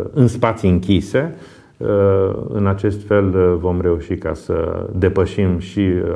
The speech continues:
această perioadă. Persoanele care nu, e, nu se vaccinează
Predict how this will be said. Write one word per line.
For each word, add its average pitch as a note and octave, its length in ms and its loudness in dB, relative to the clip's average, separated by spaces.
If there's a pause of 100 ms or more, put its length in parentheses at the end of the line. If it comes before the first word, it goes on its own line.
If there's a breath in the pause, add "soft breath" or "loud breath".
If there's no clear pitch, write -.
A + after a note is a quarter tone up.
această E2 360 -6
perioadă. D#2+ 520 -8 (140)
Persoanele C#3+ 460 2
care G#2 300 2
nu, G#2 560 2 (720)
e, G#2 60 -2
nu B2 120 2
se A#2+ 160 0
vaccinează G2+ 800 -2